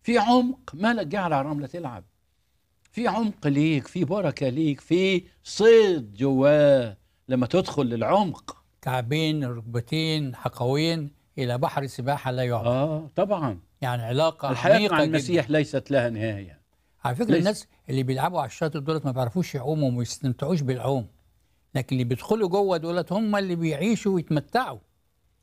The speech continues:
Speaker 2: عشان كده المسيحيين اللي عاي-، عاي-، عايشين على شاطئ الحياة مش مستمتعين بالحياة.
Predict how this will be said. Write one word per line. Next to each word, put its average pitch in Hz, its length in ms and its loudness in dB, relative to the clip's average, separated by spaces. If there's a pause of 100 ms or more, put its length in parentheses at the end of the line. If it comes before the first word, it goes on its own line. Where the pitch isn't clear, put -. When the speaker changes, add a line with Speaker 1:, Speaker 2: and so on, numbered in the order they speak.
(100)
Speaker 2:
عشان 143 200 -2
كده 190 240 0
المسيحيين 135 920 -4
اللي 151 100 0
عاي-، 120 300 -4
عاي-، 117 400 -6
عايشين 160 520 -2 (320)
على 127 300 0
شاطئ 180 420 -2
الحياة 165 480 -4 (600)
مش 156 160 -4
مستمتعين 170 600 -2
بالحياة. 131 360 -10